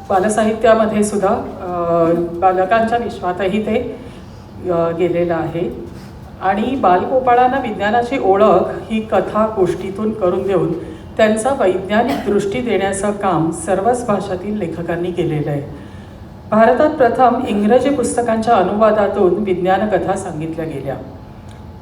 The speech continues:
एकोणीसशे पन्नासमध्ये Around the World in Eighty Days, Twenty thousand League Under Sea, Invisible Man. मला वाटतं इथे, अ, बसलेल्या अनेकांनी ह्या गोष्टी, अ, वाचलेल्या असतील.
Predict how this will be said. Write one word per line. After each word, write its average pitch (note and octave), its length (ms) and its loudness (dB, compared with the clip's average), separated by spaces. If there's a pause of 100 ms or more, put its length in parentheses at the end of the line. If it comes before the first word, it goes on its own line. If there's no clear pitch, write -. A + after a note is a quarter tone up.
एकोणीसशे C4+ 560 4
पन्नासमध्ये F#3+ 960 2 (580)
Around A#3+ 400 6
the B3+ 140 6
World F3+ 300 6
in G3+ 220 0
Eighty F#3+ 380 0
Days, D#3+ 240 4 (460)
Twenty G#3+ 380 2
thousand G3 520 2
League F3 280 2
Under F3 220 4
Sea, F3 360 -2 (560)
Invisible G#3 640 0
Man. D#3 220 0 (1040)
मला F3+ 200 2
वाटतं G3 220 -2
इथे, G#3 600 -2
अ, E3+ 400 4
बसलेल्या G3 540 0
अनेकांनी G#3 560 0
ह्या F#3+ 140 0
गोष्टी, F#3+ 720 -2
अ, F#3 40 -2 (460)
वाचलेल्या F3+ 540 2
असतील. - 580 -4